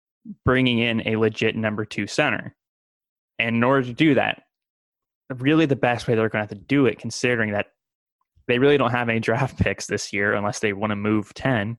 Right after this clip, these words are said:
i-, i-, is to trade a winger. So, yes, Ehlers could be part of that. But again, like, the only way I'm moving Ehlers, like, again, I know that we're big Ehlers stans here, but the only way I'm moving Ehlers is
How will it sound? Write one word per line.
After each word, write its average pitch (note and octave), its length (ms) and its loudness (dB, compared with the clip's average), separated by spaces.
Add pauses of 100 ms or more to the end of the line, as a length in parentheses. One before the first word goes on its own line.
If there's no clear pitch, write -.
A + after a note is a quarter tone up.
(120)
i-, F2+ 40 -2
i-, F2 260 -4
is C#3 260 2
to C#3+ 100 0
trade D3+ 240 2
a D#3 60 2
winger. D3+ 320 -2 (440)
So, A2+ 580 0 (1080)
yes, C#3 640 -2
Ehlers C#3 340 2
could C3+ 200 -2
be A#2 460 -2 (160)
part D#3+ 240 0
of G#2 100 0
that. - 300 -6
But - 140 0
again, A#2 380 -2
like, G#2 220 -8 (1120)
the C#3 160 0
only D3+ 160 2
way B2 260 2
I'm B2 260 0
moving G2+ 440 0 (120)
Ehlers, F#2+ 480 -8 (120)
like, G2+ 180 -4
again, A#2 320 -2
I G#2+ 80 -4
know B2 140 2
that A#2 100 2
we're A2 240 0 (140)
big A2 220 0
Ehlers A2+ 300 0
stans F#2 360 -8
here, F2 280 -10
but G2+ 160 -8 (400)
the B2 60 0
only F3 140 4
way D#3+ 140 4
I'm B2 120 2
moving B2 360 2
Ehlers G2+ 500 0
is G#2+ 300 -4